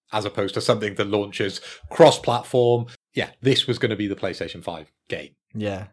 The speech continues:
Speaker 2: me and Davey were speaking, uh, in D Ms and stuff about how Returnal's gonna struggle because it's coming out the same month as Ratchet. And then we talked more about it and we realised, is Ratchet coming out in March?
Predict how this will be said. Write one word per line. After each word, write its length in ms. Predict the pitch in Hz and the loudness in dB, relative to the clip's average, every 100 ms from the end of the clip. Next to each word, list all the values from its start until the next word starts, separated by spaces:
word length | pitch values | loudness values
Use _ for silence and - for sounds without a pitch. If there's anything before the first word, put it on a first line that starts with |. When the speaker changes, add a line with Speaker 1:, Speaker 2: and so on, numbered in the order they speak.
| - | -10
Speaker 2:
me 180 | 120 135 | -4 -2
and 100 | 139 | 0
Davey 260 | 143 127 | 2 2
were 120 | 110 107 | -2 -4
speaking, 720 | - 117 - 107 101 104 - _ _ - | -2 -4 -2 -4 -4 -8 -12 _ _ -10
uh, 300 | 104 101 92 | -6 -4 -6
in 120 | 110 107 | -6 -6
D 80 | |
Ms 240 | 107 101 98 | -6 -6 -10
and 80 | 98 | -10
stuff 260 | 104 98 | -6 -6
about 320 | 104 98 92 | -6 -6 -6
how 360 | 101 98 98 95 _ _ _ _ _ - | -6 -6 -8 -10 _ _ _ _ _ -10
Returnal's 420 | 113 113 104 98 | -8 -4 -4 -4
gonna 160 | - 104 | -4 -6
struggle 380 | - 107 101 101 | -4 -6 -4 -6
because 280 | 110 107 98 | -6 -8 -8
it's 100 | - | -8
coming 200 | 104 104 | -6 -6
out 100 | 78 | -8
the 80 | |
same 240 | 101 104 101 | -6 -6 -4
month 400 | 101 101 - _ | -6 -8 -14 _
as 200 | 98 101 104 | -10 -8 -2
Ratchet. 520 | 104 - 101 95 - _ _ _ _ 104 | -4 -4 -8 -8 -12 _ _ _ _ -4
And 100 | 113 | -2
then 100 | 113 | 0
we 80 | |
talked 300 | 117 160 131 | 2 2 2
more 180 | 135 127 | -2 -2
about 240 | 120 123 95 | 0 0 0
it 40 | |
and 80 | 101 | -4
we 60 | |
realised, 680 | 104 110 107 98 98 104 - _ _ _ _ - | -4 -2 -2 -4 -4 -10 -18 _ _ _ _ -14
is 140 | 147 | -8
Ratchet 380 | 180 175 - 165 | -6 -6 -8 -10
coming 240 | 190 185 | -10 -10
out 160 | 185 175 | -8 -6
in 80 | 175 | -6
March? 440 | 180 185 - - | -8 -10 -14 -20